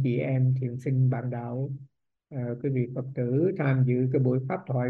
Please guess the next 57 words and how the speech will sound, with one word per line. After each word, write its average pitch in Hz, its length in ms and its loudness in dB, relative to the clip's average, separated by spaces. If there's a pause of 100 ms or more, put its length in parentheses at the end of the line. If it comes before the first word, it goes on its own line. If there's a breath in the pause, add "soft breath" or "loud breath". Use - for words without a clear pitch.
trực 127 160 -4
tuyến 170 160 0
ngày 127 180 0
hôm 139 100 4
nay. 139 320 4 (600)
Hôm 135 180 2
nay 135 240 4
ở 151 180 2
tại 123 200 0
Miến 151 240 0
Điện 127 320 0
là 123 120 0
ngày, 120 380 -6
ờ, 113 180 -6
Chủ 160 80 4
nhật 151 200 4 (200)
mười 127 240 2
tám 139 200 0
tây 139 180 0
tháng 156 160 -6
tám 160 340 2
năm 135 200 2
hai 135 100 0
nghìn 123 220 0
không 135 120 -2
trăm 135 160 0
hai 131 100 -4
mươi 135 140 -2
bốn. 156 460 0 (600)
Và 131 220 0
ở 127 180 0
bên 135 260 4
Mỹ 127 140 4
là 139 220 2
ngày 120 160 -4
thứ 156 120 -4
Bảy, 135 500 -2
mười 131 180 0
bảy 127 280 0
tây 143 260 2
tháng 143 180 0
tám 147 280 0
năm 127 180 0
hai 131 100 0
nghìn 123 200 -2
không 139 160 -4
trăm 135 200 0
hai 131 100 0
mươi 127 120 2
bốn. 147 380 2 (1000)
Sư 156 180 4
muốn 160 220 6
hỏi 139 260 6
Eric 175 320 6
chút - 120 -2
xíu 196 280 6
là 131 480 6